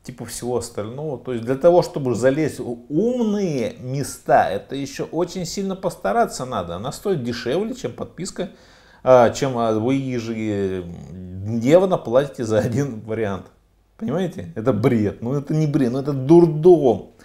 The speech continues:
Это дурдом. И вас к нему все выкатывают, типа, подпишись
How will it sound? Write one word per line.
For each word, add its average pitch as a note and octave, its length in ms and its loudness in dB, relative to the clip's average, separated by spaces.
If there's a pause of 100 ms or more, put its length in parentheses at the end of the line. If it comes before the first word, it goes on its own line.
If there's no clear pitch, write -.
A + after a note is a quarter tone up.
(420)
Это C3 420 2
дурдом. A#2+ 1080 6 (880)
И A#2 140 -4
вас F3 500 6
к - 120 -16
нему C3+ 380 -2
все - 560 -2 (2000)
выкатывают, B2 1300 2 (120)
типа, G#2 460 -10 (280)
подпишись D3+ 1080 -8